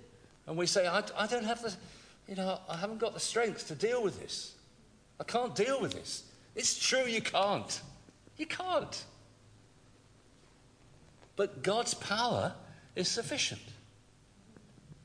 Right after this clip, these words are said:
We have to believe that. That's the plain, plain understanding of that text, that verse. If you're facing a situation at the moment where you're just so miserable and depressed and discouraged because you're failing the Lord constantly,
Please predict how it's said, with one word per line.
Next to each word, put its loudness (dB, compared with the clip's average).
We -6
have 2
to -2
believe 2
that. 6
That's 0
the -6
plain, -2
plain 4
understanding -2
of -6
that -4
text, -4
that -2
verse. -4
If -10
you're 6
facing 2
a -10
situation 4
at -4
the 2
moment 2
where 2
you're 4
just 0
so 4
miserable 2
and -2
depressed 0
and 2
discouraged -2
because -2
you're 0
failing 2
the 2
Lord 2
constantly, -2